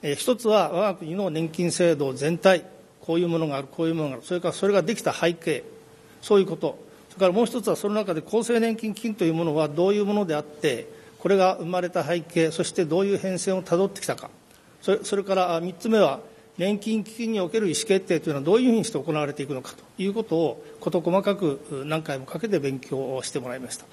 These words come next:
れからもう一つは、えー、先ほども冒頭のところで申し上げましたけれども、えー、年金基金にとっては、い-、いわゆる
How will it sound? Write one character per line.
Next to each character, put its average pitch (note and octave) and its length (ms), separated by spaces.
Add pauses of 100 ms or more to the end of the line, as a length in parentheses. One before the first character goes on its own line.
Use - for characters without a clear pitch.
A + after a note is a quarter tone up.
(360)
れ - 60
か F#3 80
ら F#3+ 40
も A#3 140
う - 20
一 B3+ 160
つ - 80
は、 D3 220 (480)
え D3+ 500
ー、 - 40
先 F#3 200
ほ G#3 60
ど G3+ 80
も F#3+ 260 (260)
冒 F3+ 120
頭 F#3 180
の F3+ 140
と F3+ 100
こ F#3+ 60
ろ F3+ 60
で D#3 120
申 D#3+ 100
し D#3 80
上 E3+ 60
げ E3 60
ま E3+ 100
し - 60
た D3 100
け D3+ 60
れ D3 80
ど D#3 80
も、 C#3 200 (540)
え D#3 400
ー、 - 20
年 G#3+ 140
金 A#3+ 300
基 - 140
金 B3 140
に F3 60
と F#3 140
っ - 20
て - 160
は、 D3 240 (260)
い-、 F#3 160
い F#3 120
わ A3+ 120
ゆ C4+ 100
る B3+ 60